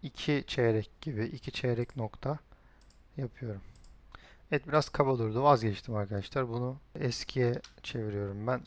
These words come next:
Ctrl Z yapıp böyle kalmış olsun. Burada ajandalara göz at değil de şekerlemelere göz at diyebiliriz. Şekerlemelere göz at.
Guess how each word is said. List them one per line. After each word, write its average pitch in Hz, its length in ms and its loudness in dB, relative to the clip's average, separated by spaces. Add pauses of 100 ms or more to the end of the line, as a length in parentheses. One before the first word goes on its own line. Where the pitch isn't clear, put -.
(240)
Ctrl 123 440 -6
Z 113 60 -2
yapıp 113 400 0 (640)
böyle 113 220 0
kalmış 110 360 -4
olsun. 107 200 -12
Burada 190 200 2
ajandalara 165 600 6
göz 151 160 0
at 151 200 2
değil 135 140 2
de 160 80 0
şekerlemelere 135 800 2
göz 104 180 -2
at 113 120 -2 (140)
diyebiliriz. 107 640 -4 (400)
Şekerlemelere 120 720 0
göz 123 220 0
at. 95 120 -8